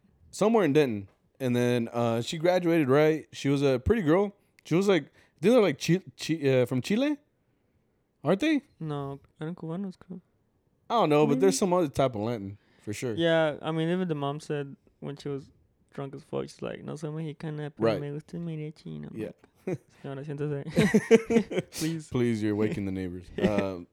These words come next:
Speaker 1: <laughs>
Speaker 2: They had no neighbors, dude.
Speaker 1: I know, they're middle bumfuck nowhere.
Speaker 2: <laughs>
Speaker 1: Uh, but no, anyway, we went to this, the place, and we, uh, the first time we went, this girl was graduating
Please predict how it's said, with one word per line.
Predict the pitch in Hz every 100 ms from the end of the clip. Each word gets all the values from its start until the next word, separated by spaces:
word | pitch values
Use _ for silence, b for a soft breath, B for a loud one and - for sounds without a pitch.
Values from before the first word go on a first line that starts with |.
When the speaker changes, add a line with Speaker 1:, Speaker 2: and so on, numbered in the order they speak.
| -
Speaker 1:
<laughs> | 107 156
Speaker 2:
They | 160
had | 151
no | 214
neighbors, | 170 147 143 143
dude. | 151 156 156 - -
Speaker 1:
I | 90 90
know, | 90 90
they're | 90
middle | 92 92 85 80
bumfuck | 90 90 - 92
nowhere. | 90 90 90 87 -
Speaker 2:
<laughs> | 180 147
Speaker 1:
Uh, | 113 110 110 104
but | 107 120 127
no, | 160 147
anyway, | 160 143
we | 131 147
went | 160
to | 156
this, | 131 -
the | 117 107
place, | 147 190 160 -
and | 117 110
we, | 113 104 107
uh, | 101
the | 107
first | 104 160 -
time | 113
we | 101
went, | 101 107 _ B B B
this | 117 113
girl | 120 143
was | 131
graduating | 127 143 127 113 104